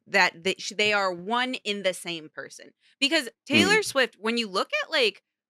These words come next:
Speaker 1: her rise to fame, like, yeah, she started on, what, it was American Idol? Like, she was America's Sweetheart or something. But
Speaker 2: I don't even know where she originated from.
Speaker 1: Yeah, f-, I don't know. All
Speaker 2: <laughs>
Speaker 1: I know is I was thirteen and this bitch was famous singing about teardrops on my guitar, and I was like, "Yep." <laughs> Um,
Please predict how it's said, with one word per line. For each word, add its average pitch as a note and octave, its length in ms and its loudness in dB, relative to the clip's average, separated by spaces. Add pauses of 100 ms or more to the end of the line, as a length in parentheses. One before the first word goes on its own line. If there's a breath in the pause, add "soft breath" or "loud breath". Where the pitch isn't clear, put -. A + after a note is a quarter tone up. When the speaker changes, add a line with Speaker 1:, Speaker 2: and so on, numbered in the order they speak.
(120)
Speaker 1:
her A3 500 4
rise E3 480 4
to G#3 100 -8
fame, D#3+ 420 -8
like, F#3 240 -4
yeah, F3+ 180 0
she F#3 180 -16
started F3+ 400 -6
on, D3+ 380 -6
what, E3 160 -6
it - 40 -14
was C#3 120 -14
American D3+ 500 -12
Idol? D#3 360 -8 (100)
Like, C#3+ 180 -10
she E3 160 -10
was D#3+ 260 -6
America's F#3 500 -2
Sweetheart E3 440 -2
or F3 100 -4
something. F3+ 520 -4 (380)
But A#3 160 10
Speaker 2:
I A3+ 40 8
don't G#2+ 160 8
even G2 120 0
know F#2 80 4
where F2+ 120 0
she G2 160 -6
originated E2+ 520 -8
from. F2 280 -12 (200)
Speaker 1:
Yeah, G#3+ 200 4 (100)
f-, - 260 2 (200)
I F#3 140 4
don't A3+ 100 4
know. F3+ 160 4
All E3 100 0
Speaker 2:
<laughs> - 20 8 (180)
Speaker 1:
I B3+ 100 10
know B3 200 6
is G3+ 120 4
I F3 160 4
was A#3 160 0
thirteen A#3 460 2
and F#3+ 120 2
this G3+ 200 2
bitch G#3+ 240 4
was G3+ 180 -2
famous A3 340 2
singing F#3 200 -4
about E3 200 -2
teardrops A3 440 2
on A3 80 0
my G#3 120 4
guitar, G#3 340 4
and G#3 80 6
I G3 80 6
was F#3+ 140 -2
like, F3+ 200 -2
"Yep." G3 200 2
<laughs> - 1040 0
Um, A#3+ 380 6